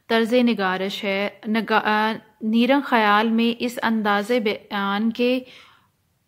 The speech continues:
मौका कसीर तादाद में मौजूद हैं और मुसन्निफ़ ने खुलकर इस तर्ज की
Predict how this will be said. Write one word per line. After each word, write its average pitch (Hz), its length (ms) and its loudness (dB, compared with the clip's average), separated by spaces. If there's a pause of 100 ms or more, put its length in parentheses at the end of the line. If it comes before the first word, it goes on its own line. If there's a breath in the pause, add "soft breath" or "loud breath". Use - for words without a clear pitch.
(280)
मौका 240 340 2
कसीर 262 440 -2
तादाद 208 520 0 (440)
में 233 120 2
मौजूद 202 500 -2
हैं 196 420 -14
और 220 320 0
मुसन्निफ़ 233 600 0
ने 233 160 2
खुलकर 233 560 -2
इस - 380 -6 (720)
तर्ज 233 280 2
की 226 420 -8